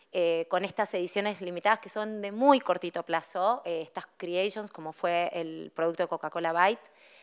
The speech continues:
Em, y realmente, eh, crear experiencias memorables, ¿no? Eh, como decía yo en la presentación, hace muchos años que Coca-Cola viene, em, con una misión muy fuerte de unir a las personas y de conectarlas.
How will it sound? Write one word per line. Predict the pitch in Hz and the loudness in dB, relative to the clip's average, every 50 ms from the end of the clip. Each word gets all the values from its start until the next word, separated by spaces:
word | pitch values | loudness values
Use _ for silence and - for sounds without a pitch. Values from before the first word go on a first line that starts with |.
| - - - - - _ _ - | -20 -20 -20 -20 -20 _ _ -2
Em, | 202 202 196 196 190 190 190 185 185 185 185 180 180 175 170 170 165 165 160 151 - - - - _ _ _ _ _ _ _ _ - - _ | 2 4 4 4 4 2 0 -4 -6 -6 -6 -6 -6 -6 -6 -6 -8 -8 -10 -10 -12 -16 -20 -20 _ _ _ _ _ _ _ _ -20 -20 _
y | - 226 226 | -4 -2 2
realmente, | 214 254 262 262 269 277 285 269 - 302 294 285 285 285 - - | 6 6 6 6 4 0 0 0 2 4 4 4 4 2 -2 -8
eh, | - 190 185 175 175 170 175 170 170 170 156 - - - _ _ | -8 -8 -6 -4 -4 -4 -6 -6 -6 -6 -8 -10 -12 -14 _ _
crear | - - 208 208 214 226 247 277 294 294 - - - - | 0 2 4 6 10 12 12 12 10 8 2 -6 -8 -8
experiencias | 214 - - - - 190 180 202 214 233 - 269 247 208 202 185 | -8 -8 -8 -6 -4 -2 0 0 0 -2 -2 -4 -6 -4 -6 -8
memorables, | 175 180 175 170 165 170 196 185 170 165 165 160 156 - - - - | -6 -6 -4 2 6 10 10 10 10 8 2 -6 -8 -10 -14 -18 -10
¿no? | 180 185 190 202 214 214 208 | -6 -2 0 2 2 4 4
Eh, | 196 190 175 170 170 | 4 2 2 0 -2
como | - 165 175 175 165 165 165 165 | -6 -8 -6 -4 -4 -2 -2 -2
decía | 170 175 - - 214 | -4 -4 -2 -2 -4
yo | 202 214 | -2 0
en | 220 | 2
la | 226 220 | 0 0
presentación, | 208 190 - - 180 175 185 170 - - 208 226 240 254 - - - - - - - - - - - - | 0 -2 -8 -8 -8 -6 -6 -4 0 4 4 4 4 2 -6 -14 -20 -20 -20 -20 -20 -20 -20 -18 -8 -4
hace | - 190 - | -4 -2 0
muchos | 202 220 233 - 240 - - | 0 0 0 0 2 6 8
años | 269 277 262 | 8 8 6
que | - - 196 - | 4 2 0 2
Coca-Cola | - 170 - 170 - - 190 190 196 196 | 2 0 0 0 2 4 4 4 4 4
viene, | 196 185 190 202 196 202 202 202 - - - - | 4 2 2 2 2 2 2 0 -2 -8 -12 -8
em, | 175 170 165 160 160 160 160 160 160 156 156 156 156 139 - - - - - | -6 -4 -4 -4 -4 -6 -8 -12 -14 -14 -14 -14 -14 -14 -16 -16 -18 -18 -10
con | - - 180 185 202 | -6 -6 -4 -4 -4
una | 220 220 | -4 -4
misión | 208 196 - - 208 202 | -4 -6 -6 -6 -6 -4
muy | 202 208 208 | -4 -6 -6
fuerte | - - - 202 202 202 - 208 | -2 2 4 4 4 4 0 -4
de | 196 | -4
unir | 180 180 180 180 | -4 -6 -4 0
a | 185 185 | 0 0
las | 180 170 | 0 -2
personas | - - 170 - - 190 185 185 - - | -4 -8 -10 -10 -8 -8 -8 -6 -4 -4
y | |
de | 170 165 | -4 -2
conectarlas. | - 170 175 175 - - 180 170 165 160 156 160 175 - | -2 -4 -4 -4 -2 2 2 2 2 2 2 0 -2 -4